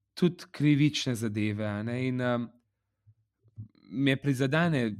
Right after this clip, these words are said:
sploh recimo, ko poznam osebno eno in drugo stran, a ne, poznam recimo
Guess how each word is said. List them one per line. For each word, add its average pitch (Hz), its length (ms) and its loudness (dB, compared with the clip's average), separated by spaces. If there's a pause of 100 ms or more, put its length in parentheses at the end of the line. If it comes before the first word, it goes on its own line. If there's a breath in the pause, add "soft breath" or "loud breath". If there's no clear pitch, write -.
(180)
sploh 139 480 -2
recimo, 139 480 -2
ko 117 400 -4 (160)
poznam 135 480 0
osebno 147 560 0
eno 139 240 0
in 147 160 2
drugo 139 240 2
stran, 160 420 0
a 107 60 -2
ne, 117 160 -2
poznam 127 480 -2
recimo 123 460 -2